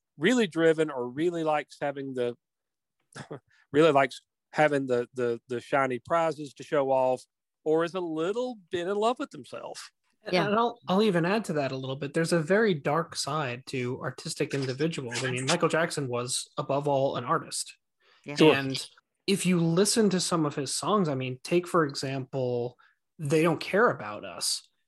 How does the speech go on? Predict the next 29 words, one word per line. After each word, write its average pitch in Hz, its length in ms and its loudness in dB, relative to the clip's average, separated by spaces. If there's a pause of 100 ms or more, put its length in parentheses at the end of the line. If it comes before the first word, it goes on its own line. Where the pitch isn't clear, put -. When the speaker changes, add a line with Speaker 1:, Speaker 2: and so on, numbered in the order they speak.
(260)
Speaker 2:
That 175 240 2
is 180 160 2
a 139 80 2
deeply 127 1000 -2 (160)
expressionistic, 143 1300 -2 (960)
angry 139 640 2
song. 151 580 0 (280)
Speaker 3:
Oh, 185 160 0
yeah. 190 320 -4 (120)
That's 147 180 -2
Speaker 2:
And 151 320 2
Speaker 3:
a - 80 -14 (220)
very 185 260 4
sharp 143 360 -2
song. 127 480 -4
Speaker 2:
it's 185 100 -4
a 175 60 0
very 165 340 2
sharp, 135 220 -2
and 139 120 -2
he's 180 180 2
got 170 160 2
others 196 400 6
Speaker 1:
What 139 80 -10
Speaker 2:
in 175 120 -2
the 165 80 -2
catalog 156 600 0
that 143 100 -4
are 139 100 6